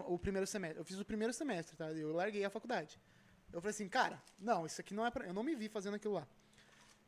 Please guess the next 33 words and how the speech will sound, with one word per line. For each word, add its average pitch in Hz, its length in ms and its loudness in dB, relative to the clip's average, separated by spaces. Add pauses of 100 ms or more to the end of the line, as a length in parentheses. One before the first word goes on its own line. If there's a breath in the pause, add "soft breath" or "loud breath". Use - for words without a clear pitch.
(160)
Eu, 226 560 10
eu 185 60 0
tava 233 200 0
tendo 262 200 -2
trabalhos 196 880 2 (120)
onde 208 280 -2
não 233 100 0
envolvia 240 540 0 (100)
zero 175 480 4 (640)
de 202 120 4
arquitetura. 196 460 0 (1080)
Se - 100 -8
você 269 380 6 (200)
chegasse 247 360 6
pra 262 120 4
mim, 233 360 0 (100)
pegasse 220 320 4
todos 285 220 0
os 302 40 0
meus 302 140 0
trabalhos 196 540 4
e - 40 -10
falasse 190 280 0
assim, 190 260 -6
"Ó, 190 240 6 (760 soft breath)
tal, 277 480 10
é, 196 400 4
esse 185 140 0
aqui 262 140 2
é - 40 0
de - 80 -4
qual 320 180 10
curso?" 214 400 -2